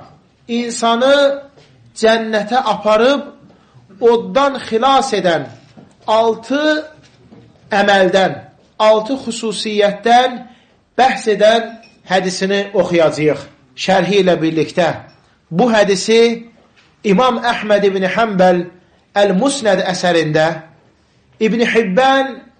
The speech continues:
rahiməhullah Əs-Sahih əsərində və digər alimlər rəvayət etmiş və hədis səhih hədisdir. Allah Nəbisi sallallahu aleyhi və səlləm Ubədə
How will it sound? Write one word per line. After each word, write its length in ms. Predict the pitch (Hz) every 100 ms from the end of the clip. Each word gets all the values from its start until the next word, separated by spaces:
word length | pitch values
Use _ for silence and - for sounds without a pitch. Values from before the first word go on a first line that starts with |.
| _ _
rahiməhullah 1000 | 196 214 262 254 208 202 196 202 214 214 - _ _ _
Əs-Sahih 640 | 196 - 220 202 247 208 - - _ _ _ -
əsərində 600 | 196 202 190 180 180 196 202 - - _ _ 170
və 80 | 175
digər 400 | 285 294 220 202
alimlər 640 | 202 185 180 175 190 185 131 - _ _
rəvayət 540 | 165 180 196 214 233 233
etmiş 460 | 226 240 269 262 - - _ -
və 200 | 156 180
hədis 560 | 175 180 202 277 269 - -
səhih 400 | - 196 185 196
hədisdir. 540 | 170 151 156 - 113 - _ _ _ _ _ _ _ _ 196
Allah 320 | 247 311 294
Nəbisi 400 | 247 233 226 240
sallallahu 720 | 220 214 214 208 226 208 190
aleyhi 320 | 175 202 202
və 160 | 180 165
səlləm 520 | 208 214 175 151 147 - _ _ _ _ _ _ _ _ _ _ _ _ - _ _ - - 185
Ubədə 480 | 233 285 285 240